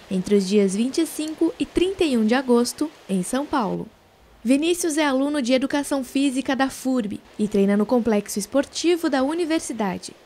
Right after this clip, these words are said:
A convocação veio por meio da Confederação Brasileira de Desportos de Surdos, depois de Vinícius ganhar sete medalhas nas Surdo-Olimpíadas. "Eu fui para as Surdo-Olimpíadas no Brasil.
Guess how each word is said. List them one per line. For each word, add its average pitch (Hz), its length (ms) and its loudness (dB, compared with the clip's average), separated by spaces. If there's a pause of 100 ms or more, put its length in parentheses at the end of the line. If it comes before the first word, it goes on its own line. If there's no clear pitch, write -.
(140)
A 208 100 -2
convocação 294 720 -2
veio 277 180 2
por 277 200 -2
meio 262 260 2
da 254 100 2
Confederação 277 880 -2
Brasileira 269 840 0 (100)
de 320 80 -2
Desportos 294 680 0
de 285 120 0
Surdos, 202 600 -2 (300)
depois 208 360 2
de 233 120 0
Vinícius 269 500 -2
ganhar 254 460 0
sete 320 420 -4
medalhas 247 640 2
nas 311 180 -4
Surdo-Olimpíadas. 220 1300 0 (880)
"Eu 269 140 4
fui 349 260 0
para 349 220 0
as 277 100 -2
Surdo-Olimpíadas 254 920 0
no 247 100 0
Brasil. 220 540 -2